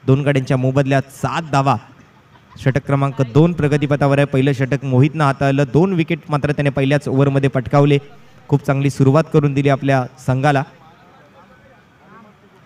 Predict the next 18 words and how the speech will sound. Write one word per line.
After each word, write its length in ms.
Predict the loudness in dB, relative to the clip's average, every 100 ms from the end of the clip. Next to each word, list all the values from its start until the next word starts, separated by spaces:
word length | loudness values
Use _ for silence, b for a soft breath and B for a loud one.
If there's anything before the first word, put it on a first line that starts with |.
| _ -6
खरं 140 | -4 0
तर 240 | 0 2
पाहायला 340 | 0 0 -2 0
गेलं 180 | -2 -2 0
तर 140 | 0 2 2 0 0
रोहित 320 | 4 4 2
आणि 160 | -2 -2
मोहित 600 | -2 2 2 2 -4 -8 -4
या 60 |
दोघांनीही 480 | 0 2 0 0 -2 -2
खूप 180 | -4 -2
चांगला 220 | -2 0
performance 500 | -2 -2 -2 -2 -2
दिला 200 | 0 0
या 200 | 0 0
संपूर्ण 400 | -2 -4 -2 -2
स्पर्धेच्या 500 | -2 -2 -2 0 0
माध्यमातून. 520 | -2 0 0 0 -2